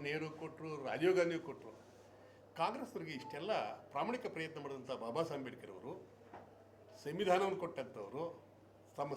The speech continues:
ಸರ್ವಸ್ವವನ್ನು ತ್ಯಾಗ ಮಾಡಿದಂಥವ್ರಿಗೆ ಯಾಕೆ ಇವರು ಭಾರತ ರತ್ನ ಕೊಡಲಿಲ್ಲ ಕಾಂಗ್ರೆಸ್ನವರು? ಇದು ಕಾಂಗ್ರೆಸ್ ಅರಿವಾಗ್ತದೆ, ದಲಿತರಿಗೆ ಅರಿವಾಗ್ತದೆ. ಆದರೆ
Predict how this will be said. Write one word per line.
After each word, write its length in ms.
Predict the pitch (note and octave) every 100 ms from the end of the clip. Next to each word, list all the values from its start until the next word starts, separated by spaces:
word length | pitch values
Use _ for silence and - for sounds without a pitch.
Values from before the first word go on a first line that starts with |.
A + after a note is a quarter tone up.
| -
ಸರ್ವಸ್ವವನ್ನು 460 | D#3 G#3+ A3 G#3 -
ತ್ಯಾಗ 140 | D#3 D3
ಮಾಡಿದಂಥವ್ರಿಗೆ 720 | C#3+ C3 A#2+ B2 B2+ C3 A2+ A#2 - - - G#3
ಯಾಕೆ 200 | A#3 A3+
ಇವರು 120 | E3+ B2+
ಭಾರತ 180 | B2+ B2+ B2
ರತ್ನ 220 | A#2+ A#2+ -
ಕೊಡಲಿಲ್ಲ 280 | G#2+ G2+ G2 -
ಕಾಂಗ್ರೆಸ್ನವರು? 520 | G#2 G2 - - - - - - - - - - - - - - - - - - A3
ಇದು 100 | D#4+ E4
ಕಾಂಗ್ರೆಸ್ 280 | G3 D#3 D3+
ಅರಿವಾಗ್ತದೆ, 760 | A#2 G2+ F2 F#2 - - - F3 B2+
ದಲಿತರಿಗೆ 400 | D3+ G3 D#3+ C3
ಅರಿವಾಗ್ತದೆ. 460 | A#2 G#2 G2 - F#2+ - - - A2
ಆದರೆ 280 | A2+ C3+